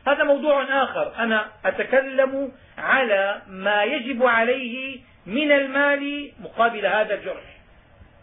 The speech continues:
الجرح المقدر يصير حوله في بعض الحالات علامة. الجرح المقدر جرح نوعين، جرح مقدر وجرح غير مقدر.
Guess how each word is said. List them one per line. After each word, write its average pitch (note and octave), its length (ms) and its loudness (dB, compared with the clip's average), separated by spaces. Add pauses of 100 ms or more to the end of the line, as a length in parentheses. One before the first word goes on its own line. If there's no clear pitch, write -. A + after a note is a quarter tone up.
(140)
الجرح B3 360 4
المقدر A3+ 760 4 (500)
يصير D#4 460 6
حوله C4+ 440 4
في A#3+ 140 -4
بعض C4 240 2
الحالات B3+ 680 2 (400)
علامة. G#3+ 500 2 (760)
الجرح A3+ 320 2
المقدر F3+ 720 4 (540)
جرح A#3+ 220 2
نوعين، F3 360 4
جرح A3+ 220 0
مقدر B3 460 2
وجرح A#3 400 2 (640)
غير A#3 200 6
مقدر. C3+ 480 -8